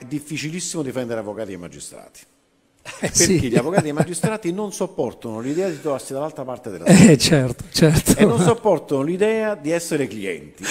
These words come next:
Speaker 1: E ogni volta devo ricordare che in quel momento la mia funzione è fare l'avvocato.
Speaker 2: Quindi si separano anche loro alla
Speaker 1: Eh,
Speaker 2: fine,
Speaker 1: eh, e
Speaker 2: certo.
Speaker 1: quindi alla fi-, e diventa difficile gestire psicologicamente,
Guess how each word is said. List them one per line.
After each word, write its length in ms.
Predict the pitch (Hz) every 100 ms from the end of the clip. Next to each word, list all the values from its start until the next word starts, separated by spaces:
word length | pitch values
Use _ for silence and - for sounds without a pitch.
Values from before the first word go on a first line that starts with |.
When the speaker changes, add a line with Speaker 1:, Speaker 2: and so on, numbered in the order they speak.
| 160
Speaker 1:
E 60 | 180
ogni 180 | -
volta 320 | 196 185 190 143
devo 180 | 143
ricordare 560 | 151 185 190 113 92 95
che 80 | 131
in 80 | 143
quel 140 | 214
momento 480 | 170 139 107 139 120
la 100 | 131
mia 140 | 190
funzione 500 | 180 175 - 139 101
è 60 | -
fare 260 | - 110 101
l'avvocato. 440 | 87 95 117 147
Speaker 2:
Quindi 160 | 98 214
si 120 | 139 -
separano 460 | 156 160 156 151
anche 220 | 151 165
loro 280 | 156 175 139
alla 80 | 135
Speaker 1:
Eh, 20 | 135
Speaker 2:
fine, 180 | 180 135
Speaker 1:
eh, 20 |
e 40 | 127
Speaker 2:
certo. 240 | - 147
Speaker 1:
quindi 360 | 127 156 139 127
alla 200 | 139 170
fi-, 120 | 147
e 160 | 135 147
diventa 300 | 170 202 175
difficile 460 | 170 170 185 151 131
gestire 560 | 135 143 - 175 120
psicologicamente, 960 | - - 135 139 123 139 160 156 120